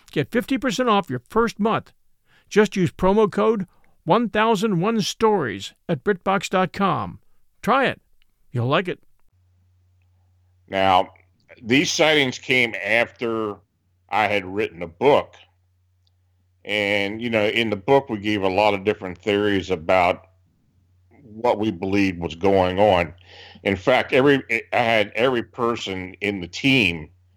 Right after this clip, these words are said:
Speaker 2: do a synopsis, a narrative of what they thought this was. And, you know, it ran the gamut. I mean, we all don't agree on everything. But for the most part, the interdimensional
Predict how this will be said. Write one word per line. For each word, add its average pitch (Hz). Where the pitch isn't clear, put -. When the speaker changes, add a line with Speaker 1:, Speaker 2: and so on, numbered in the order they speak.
Speaker 2:
do 113
a 101
synopsis, 98
a 90
narrative 92
of 82
what 92
they 101
thought 92
this 80
was. 90
And, 95
you 131
know, 110
it 101
ran 117
the 95
gamut. 87
I 82
mean, 90
we 127
all 113
don't 101
agree 87
on 85
everything. 85
But -
for 160
the 131
most 165
part, 131
the 113
interdimensional 117